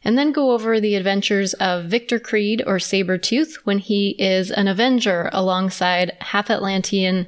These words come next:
half mutant Namora. Yes, Sabretooth the Avenger. Not who I would recruit, but Nick Fury obviously saw potential in Sabretooth's powers and wanted him on the right side.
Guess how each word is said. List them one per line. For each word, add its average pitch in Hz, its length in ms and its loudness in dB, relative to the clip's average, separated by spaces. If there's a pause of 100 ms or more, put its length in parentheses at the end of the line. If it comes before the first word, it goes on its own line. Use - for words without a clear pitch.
half 196 320 -4
mutant 190 480 -2 (100)
Namora. 185 580 0 (340)
Yes, 220 340 -2 (120)
Sabretooth 208 800 -2
the 196 160 2
Avenger. 185 640 0 (280)
Not 294 200 0
who 294 100 0
I 262 180 4
would 247 160 0
recruit, 180 560 -2
but 190 380 0 (120)
Nick 208 240 0
Fury 214 520 0
obviously 208 480 0
saw 202 260 0
potential 240 600 0
in 214 160 0
Sabretooth's 214 680 0
powers 196 500 0
and 185 300 0
wanted 185 300 0
him 190 200 0
on 175 140 0
the 165 80 -4
right 175 200 -2
side. - 400 -4